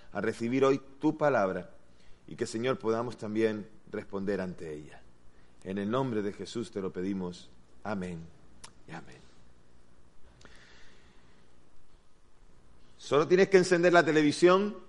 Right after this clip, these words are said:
en algún momento del día y sobre todo cuando ves noticias, ah, y verás que, que la gente cuando quiere ver a, a, cuando alguien es fan de alguien y quiere ver a su ídolo,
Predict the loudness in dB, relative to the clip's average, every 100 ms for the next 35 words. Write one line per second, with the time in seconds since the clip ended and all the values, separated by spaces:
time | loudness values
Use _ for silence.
0 | -20 -14 -6 0 2 2 2 4 2 2
1 | 4 4 6 8 8 6 4 2 4 6
2 | 6 6 4 6 6 6 4 2 2 4
3 | 6 6 2 -12 -20 -20 -20 -4 4 6
4 | 8 6 4 2 -2 -8 -12 -20 -20 -20
5 | -2 2 6 4 6 6 6 4 0 0
6 | 2 2 2 2 2 4 2 0 -14 -20
7 | -20 -8 2 4 4 2 4 8 8 8
8 | 4 2 2 4 6 4 2 2 2 2
9 | 2 2 2 4 4 6 2 0 4 6
10 | 6 6 8 8 8 2 -2 -2 2 6
11 | 8 8 4 2 2 4 6 6 6 2